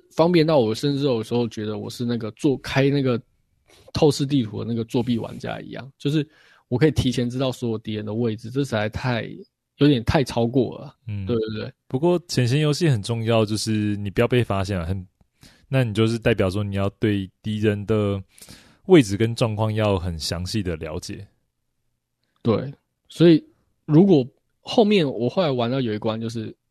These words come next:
Speaker 1: 我，当我没办法有这个装备的时候，就会有一个很痛苦的事情发生。对，
Speaker 2: 哦。
Speaker 1: 就是有趣的事就是，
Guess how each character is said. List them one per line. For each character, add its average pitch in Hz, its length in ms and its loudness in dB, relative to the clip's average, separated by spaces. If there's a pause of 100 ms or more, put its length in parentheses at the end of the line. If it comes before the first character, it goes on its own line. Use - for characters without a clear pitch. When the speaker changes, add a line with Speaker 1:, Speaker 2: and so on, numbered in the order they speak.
(120)
Speaker 1:
我， 117 120 -4
当 156 220 -2
我 127 120 0
没 113 140 -2
办 135 100 2
法 117 80 0
有 107 160 -6
这 117 100 -8
个 117 80 -2
装 110 220 -4
备 107 140 -4
的 104 80 -8
时 - 120 -14
候， 110 140 -8 (920)
就 131 180 2
会 127 180 4
有 403 120 -6
一 120 140 -4
个 113 180 -2
很 107 180 -4
痛 127 260 0
苦 110 180 -10
的 107 80 -8
事 123 200 -6
情 117 240 -14
发 - 200 -12
生。 - 260 -18
对， 101 220 -8
Speaker 2:
哦。 101 120 -4
Speaker 1:
就 90 60 -4
是 190 100 0
有 127 160 4
趣 143 200 2
的 123 60 2
事 131 140 -2
就 131 140 0
是， 131 200 -4